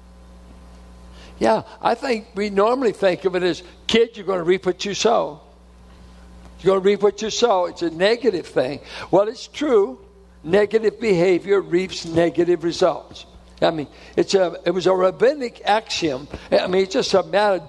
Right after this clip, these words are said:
duh, of life. You, you're gonna get back what you put out, right?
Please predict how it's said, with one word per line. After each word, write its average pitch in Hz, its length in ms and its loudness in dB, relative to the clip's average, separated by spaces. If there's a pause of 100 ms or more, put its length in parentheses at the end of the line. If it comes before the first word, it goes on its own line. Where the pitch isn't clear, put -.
duh, 170 400 0 (420)
of 156 200 0
life. 233 420 -2 (460)
You, 156 80 0 (120)
you're 185 140 -4
gonna 240 220 2
get 254 260 0
back 220 380 0
what - 180 -8
you 202 60 -10
put 196 240 0
out, - 340 0 (1200)
right? 180 360 0